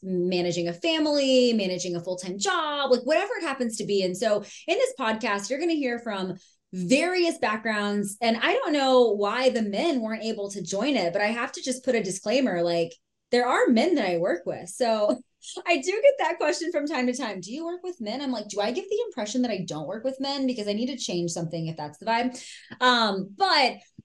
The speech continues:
I would like for each of you guys <clears throat> to kind of just share your journey and maybe kind of what your sticking points were.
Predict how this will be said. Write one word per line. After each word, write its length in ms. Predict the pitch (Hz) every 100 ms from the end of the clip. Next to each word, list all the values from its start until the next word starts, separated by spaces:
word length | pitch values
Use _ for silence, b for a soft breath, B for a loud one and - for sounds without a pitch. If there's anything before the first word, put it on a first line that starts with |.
| -
I 100 | 311
would 120 | 339
like 220 | 320 381 381
for 160 | 523
each 200 | 294 262
of 60 | 262
you 100 | 254
guys 480 | 220 208 202 202 202
<clears throat> 40 |
to 320 | 330 349 254 285
kind 160 | 285
of 160 | 262 262
just 180 | 285 -
share 680 | - 262 247 220 202 196 _ _ _ _ _ _ _ _ -
your 300 | 240 294 233
journey 720 | 208 226 214 226 277 359 392 _
and 180 | 262 262
maybe 300 | 247 254 285
kind 280 | 277 269 254
of 80 | 185
what 420 | 190 214 226 220 -
your 280 | 214 220 220
sticking 540 | 214 - 190 240 254
points 420 | 247 277 277 -
were. 340 | 277 277 285